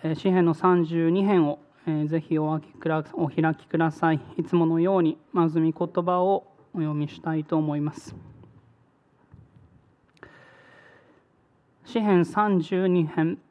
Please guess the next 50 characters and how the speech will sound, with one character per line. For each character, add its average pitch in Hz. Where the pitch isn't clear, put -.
ダ 185
ビ 202
デ 175
の 180
マ 165
ス -
キ 170
ー 147
ル。 156
幸 233
い 240
な 240
こ 233
と 226
よ、 202
そ -
の 196
背 202
き -
を 208
許 160
さ 156
れ、 147
罪 180
を 170
覆 160
わ 160
れ 160
た 196
人 -
は。 143
幸 165
い 170
な 190
こ 180
と 160
よ、 151
主 -
が 170
咎 185
を 170
お 175
認 180
め 185
に 180
な 180
ら 208
な 226
い 165
人、 -